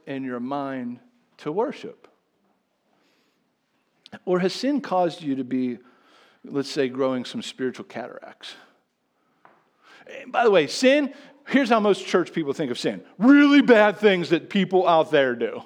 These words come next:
<laughs> Which, that's, sure, yeah, let's go with that. But can I just tell you right now, pride is a, is a great sin, and it's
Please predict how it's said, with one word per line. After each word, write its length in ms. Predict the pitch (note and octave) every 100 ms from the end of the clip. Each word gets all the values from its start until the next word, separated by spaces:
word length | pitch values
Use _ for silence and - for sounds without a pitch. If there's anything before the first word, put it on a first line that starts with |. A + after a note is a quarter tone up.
| - -
<laughs> 1200 | - - - - - - _ - - - -
Which, 340 | - B3+ - - -
that's, 440 | E3+ G#3+ A#3 - -
sure, 460 | - - D4+ A#2 - -
yeah, 160 | G3+ F#3+ -
let's 140 | F#3
go 140 | F3+ C3
with 140 | A2
that. 240 | C3 G#2+ - _ _
But 340 | D3+ F#3 - -
can 140 | G3
I 80 | B3+
just 200 | G3+ -
tell 140 | F#3+
you 100 | E3+
right 140 | D#3+ C#3+
now, 180 | E3+
pride 540 | - - D#3 C#3+ F#3 C3+
is 180 | A#2 G#2+
a, 140 | G2 C3+
is 120 | A2+
a 60 |
great 420 | F#2+ A2+ D3+ G3+ -
sin, 400 | A#2+ C#3+ G3 - _ _ _ _
and 280 | C#3 C#3+ C#3+
it's 340 | F3 - -